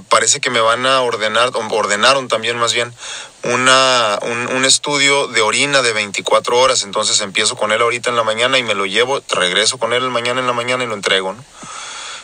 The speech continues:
Entonces, pues como les digo, yo estoy muy, muy ilusionado. Eh, ya tenía ganas de que todo esto iniciara, que la pelotita empezara a rodar,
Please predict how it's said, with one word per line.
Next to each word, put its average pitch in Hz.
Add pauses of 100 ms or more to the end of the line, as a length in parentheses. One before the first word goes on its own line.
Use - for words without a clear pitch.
(140)
Entonces, 143
pues 143
como 127
les 117
digo, 131
yo 151
estoy 165
muy, 160
muy 156
ilusionado. 147 (1040)
Eh, 107
ya 113
tenía 127
ganas 123
de 110
que 101
todo -
esto 117
iniciara, 104
que 117
la 90
pelotita 98
empezara 110
a -
rodar, -